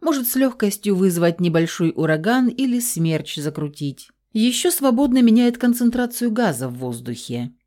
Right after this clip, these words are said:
делая его густым, как вода, или, напротив, сильно разреженным.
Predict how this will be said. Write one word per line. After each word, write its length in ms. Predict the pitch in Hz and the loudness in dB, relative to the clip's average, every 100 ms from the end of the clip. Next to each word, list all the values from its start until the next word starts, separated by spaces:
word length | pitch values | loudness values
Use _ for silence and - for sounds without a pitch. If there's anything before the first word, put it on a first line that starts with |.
| - | -4
делая 420 | 156 180 170 170 | 2 4 6 6
его 360 | 160 165 156 147 | 4 2 2 0
густым, 520 | 151 - - 160 175 | 0 -2 0 2 2
как 220 | 202 196 | 0 -2
вода, 300 | 202 190 196 | 0 2 2
или, 260 | 196 277 277 | 2 2 2
напротив, 640 | 285 294 208 214 233 220 | 2 2 2 2 -2 -4
сильно 460 | - 175 160 160 165 | -4 -2 0 2 2
разреженным. 920 | 180 151 123 117 117 120 120 117 | 0 -2 -4 -6 -6 -4 -4 -6